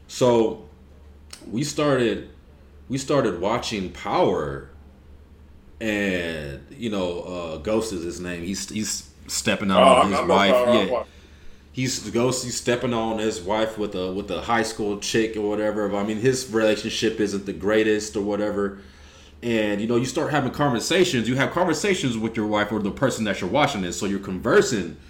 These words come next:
Speaker 1: right? And then for, it can go left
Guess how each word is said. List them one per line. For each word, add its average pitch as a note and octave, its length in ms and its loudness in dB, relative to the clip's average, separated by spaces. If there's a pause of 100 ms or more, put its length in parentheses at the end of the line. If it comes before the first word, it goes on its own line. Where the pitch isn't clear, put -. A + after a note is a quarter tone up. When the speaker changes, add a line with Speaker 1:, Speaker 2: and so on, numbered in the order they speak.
(220)
Speaker 1:
right? G#2+ 340 0 (420)
And A2+ 160 2
then G#2 340 0 (1120)
for, C#3 420 4 (480)
it E3+ 200 6
can C#3 200 6
go C3+ 140 8
left A2 720 2